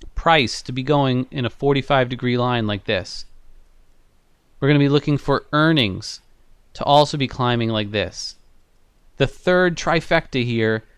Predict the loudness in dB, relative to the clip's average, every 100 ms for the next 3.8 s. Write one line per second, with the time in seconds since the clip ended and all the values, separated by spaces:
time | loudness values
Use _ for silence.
0 | -16 0 0 2 0 0 -4 -2 2 4
1 | 4 2 2 -2 -2 -6 -12 -20 -20 -18
2 | -8 -2 2 2 2 -2 0 0 0 2
3 | 2 -2 -2 0 0 -4 -14 -16